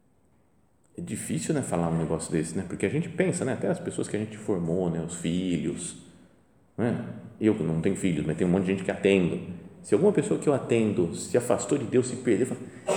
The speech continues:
vem um peso, né? Fala, "Será que não é culpa minha? Será que eu não deixei de falar da maneira correta? Será que eu não, não deixei de pregar Cristo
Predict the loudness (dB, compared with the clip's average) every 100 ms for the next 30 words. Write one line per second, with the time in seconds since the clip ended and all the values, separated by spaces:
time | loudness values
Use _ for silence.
0 | 0 -2 -2 0 0 6 8 8 8 8
1 | 10 8 4 2 0 0 0 0 0 -4
2 | -4 -2 0 0 -2 -6 -14 -18 -20 -20
3 | -8 -6 -2 0 0 -2 -2 2 2 2
4 | -4 -4 -4 -2 0 0 0 -4 -6 -4
5 | 0 2 4 4 2 0 2 2 2 -4
6 | -4 0 0 0 -4 -12 -14 -18 -10 -2
7 | 2 2 2 0 -2 2 4 6 6 4
8 | 0 0 -2 -6